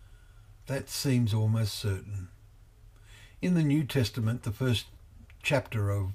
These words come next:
Paul's letter to the Philippians has words that are wonderfully appropriate for us today. "It is my prayer," he writes, "that your love may abound more and more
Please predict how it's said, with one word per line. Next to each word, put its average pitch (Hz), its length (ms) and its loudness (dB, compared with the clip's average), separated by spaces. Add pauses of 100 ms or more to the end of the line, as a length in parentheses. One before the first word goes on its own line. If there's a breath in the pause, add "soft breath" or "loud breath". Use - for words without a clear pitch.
(140)
Paul's 117 440 0
letter 110 260 0
to 104 140 -6
the 98 140 -2
Philippians 101 880 -4 (500 loud breath)
has 139 260 2
words 147 380 -2
that 143 160 0
are 131 160 0
wonderfully 139 600 -2
appropriate 113 720 -2
for 107 220 -4
us 104 160 -2
today. 104 600 -6 (1040 loud breath)
"It 151 160 0
is 135 200 0
my 147 280 0
prayer," 104 680 -4
he 117 140 -4
writes, 98 640 -6 (800 soft breath)
"that 127 240 0
your 135 160 2
love 135 320 0
may 135 220 0
abound 107 600 0
more 117 440 0
and 135 220 0
more 95 400 -2